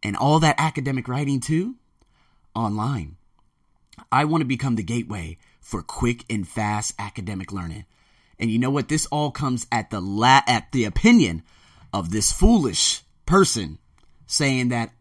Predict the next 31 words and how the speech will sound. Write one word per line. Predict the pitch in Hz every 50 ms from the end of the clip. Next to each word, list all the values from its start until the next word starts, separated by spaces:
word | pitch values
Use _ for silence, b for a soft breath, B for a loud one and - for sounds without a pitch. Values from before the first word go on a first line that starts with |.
| _ _ _ _
"I | - 262
don't | 233 190 165 -
think | - 165 160 165 -
you're | 196 190 - - -
academic | - - - 202 - 247 240 - - -
enough." | 107 92 92 80 - - - - - - _ _ _ _ _ _ _ _ _ _ - -
And | 87 85
you | 87
know | 90 98 107
what? | 120 120 113 120 139 151 - _ _ _ _ _ _ _ _ _
Now | - 95 107 107 104
I'm | 101 98 104
gonna, | 98 101 98 98 -
I'm, | - 110 107 - -
my | 110 117 113 - _ -
crosshairs | - - 120 123 127 131 - - 143 135 139 143 151 160 - - - _ _ _ _ _ _ _ _ _
is | - 78 80 -
this | 69 87 - -
place | - - 80 76 71 - - - - - _ _ _ _ _ _ _ _ _ _ -
and | 98 92 -
every | - 113 107 95 113 107 110
other | 107 92 101
language | 98 101 95 90 98 92
center | - - 95 87 87
in | 90 87
Thailand. | - 101 101 90 85 85 82 80 - - - _ _ _ _ _ _ _ _ _ _ _ _ _ -
You | - 107 110 135 156 147 139 131 110 98 87 - -
are | - 98 90
now | 95 107 110 110 101 90 80 80
my | 82 90 85
competition. | - - 104 90 - - 87 - - 101 - - 78 - 117 117